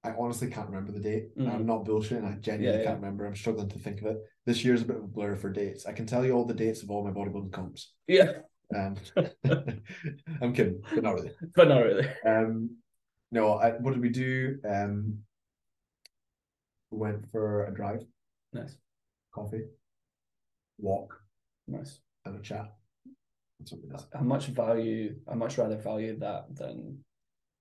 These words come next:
Speaker 2: going out for a drink or something like that, or
Speaker 1: Mm,
Speaker 2: something as
Speaker 1: me too.
Speaker 2: super intense as. Do you think dinner is an intense first date?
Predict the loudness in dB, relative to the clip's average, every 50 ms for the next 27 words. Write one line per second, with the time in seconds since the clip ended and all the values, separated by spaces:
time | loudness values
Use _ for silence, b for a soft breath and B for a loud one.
0 | _ _ -12 -10 -10 -10 -10 -12 -14 -12 -12 -12 -12 -12 -12 -12 -14 -14 -16 -18
1 | -20 -20 -20 -20 -20 _ _ _ _ -16 -12 -10 -8 -8 -8 -10 -10 -12 -12 -10
2 | -4 0 0 2 2 0 -2 -2 -4 -4 -4 -6 -4 -4 -4 -4 -2 -2 -2 -2
3 | -2 -4 -6 -6 -8 -8 -10 -8 -8 -8 -10 -12 -12 -12 -10 -10 -10 -10 -14 -18
4 | -20 _ _ _ _ _ _ _ _ -10 -6 -4 -2 2 2 2 2 4 2 4
5 | 4 4 4 4 2 0 -2 -2 -2 -2 -2 -2 -4 -4 -4 -4 -4 -6 -8 -8
6 | -8 -10 -12 -12 -12 -12 -12 -10 -10 -8 -8 -8